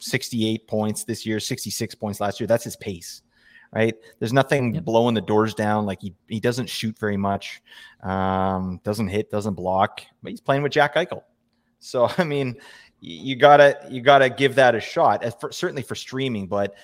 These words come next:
Speaker 1: yeah, I mean, these, these, these advanced stats are, that doesn't look too good. I like the time on ice. That's, that's excellent, but I don't know. Depends on what you need, right? Like, it's, it's just one of those, uh, players that I think y-,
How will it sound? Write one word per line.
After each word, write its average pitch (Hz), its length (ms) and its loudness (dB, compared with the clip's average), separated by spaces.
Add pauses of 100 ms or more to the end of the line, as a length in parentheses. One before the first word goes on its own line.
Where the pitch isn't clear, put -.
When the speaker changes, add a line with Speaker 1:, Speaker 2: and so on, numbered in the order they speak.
(180)
Speaker 1:
yeah, 98 340 -2
I 101 60 -4
mean, 107 160 -4
these, 104 180 -6 (180)
these, 107 500 -10
these 104 260 -8
advanced 98 480 -8
stats 90 340 -6
are, 92 360 -6 (1000)
that 104 160 -12
doesn't 98 300 -8
look 95 160 -14
too - 140 -18
good. 95 260 -8
I 113 120 0
like 113 220 4
the 110 80 -4
time 107 260 2
on 101 120 2
ice. 123 320 0
That's, 101 300 -2
that's 104 280 -4
excellent, 101 480 -10
but 90 260 -10 (720)
I 160 60 -2
don't 170 100 -2
know. 117 80 0
Depends 160 340 -2
on 180 100 2
what 180 140 -2
you 156 60 -8
need, 139 320 -4
right? 110 260 -2
Like, 110 180 -4
it's, 117 160 -10
it's 135 160 -8
just 156 140 -10
one 147 120 -2
of 143 60 -2
those, 131 240 -2 (380)
uh, 110 200 2
players 123 320 0
that 117 100 2
I 104 80 2
think 117 360 -8 (560)
y-, 117 140 -10